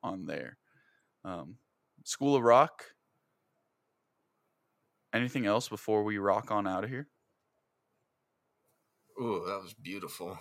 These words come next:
Speaker 2: Um, I, uh, I, I hate that I don't hate you at all. I guess that's my last thing
Speaker 1: Mm.
Speaker 2: for our audience and for you as a, um,
Speaker 1: Yeah.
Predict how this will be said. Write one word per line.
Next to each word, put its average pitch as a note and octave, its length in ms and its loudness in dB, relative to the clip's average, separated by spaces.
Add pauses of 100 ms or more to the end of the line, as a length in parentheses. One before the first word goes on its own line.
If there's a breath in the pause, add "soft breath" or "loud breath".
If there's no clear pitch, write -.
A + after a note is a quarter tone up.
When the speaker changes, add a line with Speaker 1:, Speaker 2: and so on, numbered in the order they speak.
(180)
Speaker 2:
Um, A#2 560 -2 (1700 loud breath)
I, A2 500 -2
uh, G#2 380 -2 (1500)
I, G#2+ 260 -4 (220)
I G2 100 -6
hate G#2 240 -6
that G#2 100 -6
I G2+ 100 -4
don't G#2 200 -6
hate G#2 220 -10
you A2+ 100 -6
at G#2+ 60 -6
all. B2+ 240 -8 (160)
I - 40 -20
guess G2 220 -8
that's G#2+ 220 -12
my A2 100 -18
last G#2 340 -10
thing A2+ 220 -10
Speaker 1:
Mm. A2 60 -16
Speaker 2:
for A2 440 -14
our A2 160 -6
audience A2+ 580 -8 (600)
and G2+ 120 -10
for B2 120 -10
you A#2+ 260 -4
as G2+ 160 -6
a, A2 340 -6
um, A2 360 -6 (160)
Speaker 1:
Yeah. - 40 -18